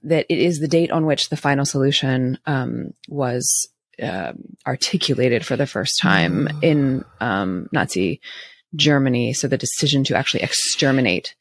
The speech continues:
Speaker 2: <sighs>
Speaker 1: Jews is also associated with Tisha B'Av. And there are many others. I mean, those are sort
Speaker 2: Yikes.
Speaker 1: of, like, the ones that stick out, but it, it is sort of, like, the terrible, no good, very bad day in the Jewish calendar. So it is a day for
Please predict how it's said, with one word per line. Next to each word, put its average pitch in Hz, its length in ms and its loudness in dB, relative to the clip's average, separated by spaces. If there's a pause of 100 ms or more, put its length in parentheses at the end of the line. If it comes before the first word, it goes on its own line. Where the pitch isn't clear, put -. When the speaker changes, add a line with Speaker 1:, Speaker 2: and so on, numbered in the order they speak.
(160)
Speaker 2:
<sighs> 170 360 -6
Speaker 1:
Jews 135 540 0
is 147 300 2
also 147 380 2
associated 160 440 0
with 190 140 2
Tisha - 200 0
B'Av. 208 340 4 (180)
And 220 160 6
there 214 100 6
are 202 40 4
many 208 280 4
others. 135 400 2
I - 80 -4 (160)
mean, 139 80 -2
those 143 200 2
are 147 80 0
sort 131 180 -2
Speaker 2:
Yikes. 127 60 -2
Speaker 1:
of, 107 60 -8
like, 113 180 -4
the 143 100 -4
ones 127 300 -6
that - 120 -10
stick - 280 -8
out, - 320 -4
but 135 260 0 (500)
it, 190 200 2 (340)
it 190 160 4
is 196 300 2
sort 180 160 0
of, 160 140 0
like, 151 380 -2 (500)
the 185 680 2 (1300)
terrible, 160 1000 2
no 147 280 2
good, 135 260 0
very 127 220 2
bad 127 240 -2
day 87 380 2
in 135 320 -2
the 123 360 -4
Jewish 135 220 0
calendar. 180 380 2
So 214 160 2
it 175 80 4
is 175 120 4
a 156 60 2
day 131 320 2
for 127 400 -6